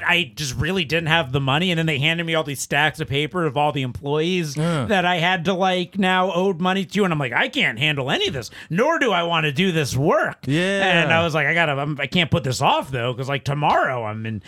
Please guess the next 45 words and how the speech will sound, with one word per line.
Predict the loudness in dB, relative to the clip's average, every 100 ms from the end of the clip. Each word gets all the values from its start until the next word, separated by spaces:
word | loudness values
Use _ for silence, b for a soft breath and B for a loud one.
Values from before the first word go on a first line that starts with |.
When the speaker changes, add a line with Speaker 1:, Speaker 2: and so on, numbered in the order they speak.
| B -6
Speaker 1:
huge | -4 -2 -4 -2
debt | 0 0
if | 0
I | 0
don't, | 0 0 -2 -4 -4
Speaker 2:
<laughs> | 0
Speaker 1:
if | 2
I | 2
don't | 0 0
fire | 2 2 2
all | 2 0
these | -2 -4
people | -2 -2 0
right | 0 0 0 0
now." | 0 2 0 -2 B B
<laughs> | B 0
Speaker 2:
Do | 2 2
you | 2 0
believe | 2 0 0 -2
in | -2 -2
dreams? | -2 -2 -4 -6 -8 -16 -18 _
Speaker 1:
Uh, | -2 0 2 0 0 0 0 0 -2 0 0 0 -2 -2 -2 -4 -4 -2
I | 0
don't | 0
know. | 0 -2 -4
Speaker 2:
Signs. | -4 -2 -2 -4 -6 -10 -16 -18 -10
Speaker 1:
Yeah, | -4 -2 0
there's, | -4 -6 -12 B
I | 0
don't | 0
know, |
it | -2
was | -2
weird. | 0 0 0
It |
was, | -2 -4
uh, | -4
like, | -4 -4 -4
it's | -2
definitely, | -2 -2 -2 0
you | -2
know, | -2 -4
usually | -6 -6 -4 -2
about | 0 -2 -2
something. | -4 -4 -4 -8 -10